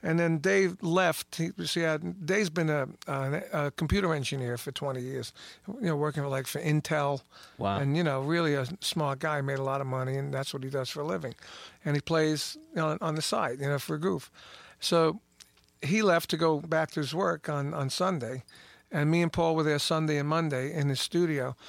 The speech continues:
Speaker 1: and we put all the arrangements together of the stuff and, you know, of these songs. And then we said, "Oh, yeah, now the lyrics."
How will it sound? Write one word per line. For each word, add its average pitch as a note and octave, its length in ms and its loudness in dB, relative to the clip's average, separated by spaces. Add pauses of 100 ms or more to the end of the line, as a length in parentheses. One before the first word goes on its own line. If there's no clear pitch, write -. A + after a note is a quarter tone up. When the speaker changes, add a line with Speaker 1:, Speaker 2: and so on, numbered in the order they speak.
(300)
Speaker 1:
and D3+ 140 0
we D3+ 60 2
put F#3 240 0
all E3+ 120 4
the E3+ 100 4
arrangements D#3 440 2
together D3 400 0
of C#3+ 100 -2
the C#3 60 -4
stuff D3 420 -2
and, C#3+ 240 -4
you D3 80 -4
know, C#3 100 -2
of C3 140 -2
these C#3 140 -2
songs. C#3+ 320 0 (720)
And D3+ 100 0
then D3+ 80 2
we D3 80 2
said, D#3 200 -2
"Oh, C#3+ 280 0
yeah, C3 200 0
now C#3 200 0
the C3+ 80 -6
lyrics." B2+ 640 -2